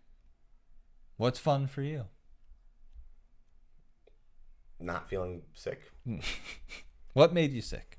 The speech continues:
Speaker 1: particularly? Like, what was, like, the one part where you're just
Speaker 2: Just
Speaker 1: like
Speaker 2: all of it. The, mainly the food stuff.
Speaker 1: Oh, the, yeah, the,
Speaker 2: The dunking in the grease.
Speaker 1: yeah, the
Speaker 2: Like
Speaker 1: grease. Uh, it, it's nasty looking. It's apparently tapioca pudding.
Speaker 2: Yeah,
Speaker 1: but, like,
Speaker 2: tapioca
Speaker 1: oh
Speaker 2: pudding.
Speaker 1: god, it, like, he just smothers everything. <laughs>
Speaker 2: And then the,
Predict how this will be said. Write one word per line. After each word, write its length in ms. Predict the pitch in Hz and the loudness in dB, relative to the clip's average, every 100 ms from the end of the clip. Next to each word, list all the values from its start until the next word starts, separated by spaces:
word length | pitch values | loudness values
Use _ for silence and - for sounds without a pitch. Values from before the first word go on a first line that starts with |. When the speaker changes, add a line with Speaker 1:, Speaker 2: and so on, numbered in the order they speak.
| - | -10
Speaker 1:
particularly? 680 | - - 95 - 73 58 73 | -8 -4 -4 -4 -6 -4 0
Like, 140 | 95 | 4
what 120 | 110 | 6
was, 140 | 131 127 | 6 6
like, 200 | 123 - | 6 6
the 100 | 120 | 4
one 280 | 104 107 101 | 6 6 4
part 280 | 98 92 | 2 2
where 100 | 78 | 2
you're 100 | 80 76 | -4 -2
just 100 | 107 | -2
Speaker 2:
Just 120 | 120 | 0
Speaker 1:
like 40 | 80 | 6
Speaker 2:
all 220 | 117 131 | 10 10
of 80 | 90 | 8
it. 100 | 76 - | 0 0
The, 220 | 120 113 85 | 2 2 4
mainly 340 | 131 165 175 | 6 6 6
the 100 | 107 | 2
food 320 | - 120 127 | 0 -2 -4
stuff. 320 | - 73 69 - - | -4 -6 -6 -4 8
Speaker 1:
Oh, 180 | 110 | 10
the, 140 | 98 98 | 10 6
yeah, 240 | 104 90 | 4 2
the, 120 | 85 | 4
Speaker 2:
The 80 | 101 | 2
dunking 380 | 107 113 110 104 | 6 4 4 -2
in 100 | 92 | -2
the 80 | 87 | -2
grease. 240 | 90 92 | -2 4
Speaker 1:
yeah, 140 | 120 107 | 6 8
the 80 | 104 | 6
Speaker 2:
Like 60 | |
Speaker 1:
grease. 320 | 113 160 170 127 | 8 8 6 6
Uh, 400 | 107 95 90 80 | 6 6 4 0
it, 220 | - 101 - | -2 -2 4
it's 380 | 110 117 - - - | 4 4 -2 -12 -2
nasty 400 | 92 90 - 78 | 0 0 -2 -4
looking. 340 | 80 - 80 95 | -6 -6 -6 -2
It's 120 | 95 | 0
apparently 400 | 101 147 165 123 | 6 8 8 4
tapioca 600 | - 120 117 107 101 95 | 4 4 6 4 4 0
pudding. 300 | 92 87 110 | -2 2 4
Speaker 2:
Yeah, 160 | 110 90 95 | 4 4 2
Speaker 1:
but, 180 | 101 90 | 2 4
like, 220 | 98 90 | 4 6
Speaker 2:
tapioca 40 | 107 | 6
Speaker 1:
oh 60 | 110 | 6
Speaker 2:
pudding. 120 | 98 | 6
Speaker 1:
god, 280 | 101 95 87 | 6 6 2
it, 120 | 85 | 0
like, 200 | 101 95 | 0 0
he 100 | 113 | 2
just 180 | 123 - - - - - - | 0 0 -16 -20 -20 -20 -8
smothers 800 | - - 123 113 110 110 98 90 - 104 | -2 2 4 6 6 6 2 0 -2 2
everything. 560 | 101 98 117 - 123 - - | 2 2 0 6 12 12 12
<laughs> 180 | - | 6
Speaker 2:
And 120 | 120 123 | 6 4
then 200 | 120 - | 2 -6
the, 140 | 98 | -12